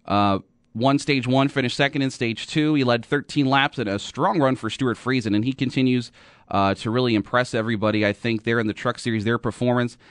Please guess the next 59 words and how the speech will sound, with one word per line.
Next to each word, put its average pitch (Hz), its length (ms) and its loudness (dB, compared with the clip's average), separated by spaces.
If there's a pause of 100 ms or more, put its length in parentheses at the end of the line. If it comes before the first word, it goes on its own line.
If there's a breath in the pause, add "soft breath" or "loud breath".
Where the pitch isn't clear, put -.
(200 soft breath)
I 101 140 2
mean, 107 200 4
not 113 220 4
only, 117 340 0 (300 soft breath)
uh, 98 360 0
you 123 120 0
know, 113 100 2
we 110 100 0
saw, 139 240 2
we, 123 200 -2 (200)
we, 120 260 -6
we 135 120 2
knew 170 100 6
we 185 100 0
could 127 260 -10
do 139 140 2
s-, 160 220 -2
stuff - 340 0
on 131 200 2
dirt. 147 240 2
We 131 120 0
know, 131 240 -2
you 127 140 0
know, 117 140 2
w-, 107 260 -8
we 123 140 -2
expected 139 400 0
him 131 100 0
to 131 40 2
have 127 120 0
that 120 100 0
great 123 260 0
run 131 220 2
last 123 260 -2
year 123 120 0
at 120 80 2
Eldora, 127 560 2 (360 soft breath)
but, 117 320 2
you 127 100 -2
know, 113 100 2
last 131 340 2
year 139 80 -2
they 113 120 -4
struggled 139 420 -2
out 123 100 4
of 117 80 0
the 107 80 -4
box 131 340 2
and 113 120 -8
took 147 160 -8
some 127 180 -2
weeks 120 260 -4
off. 170 240 4
But 120 120 -8
when, 123 140 -4
after 139 220 -2
they 120 140 -2
came 131 300 -2
back, 151 420 0